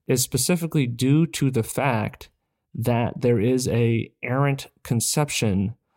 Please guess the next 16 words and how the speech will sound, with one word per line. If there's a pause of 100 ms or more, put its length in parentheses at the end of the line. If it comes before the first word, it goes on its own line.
(320)
of (180)
this
shift (420)
into
carbs
and
that
carbs
are
determinant, (560)
um, (120)
for
performance
and
high-level
performance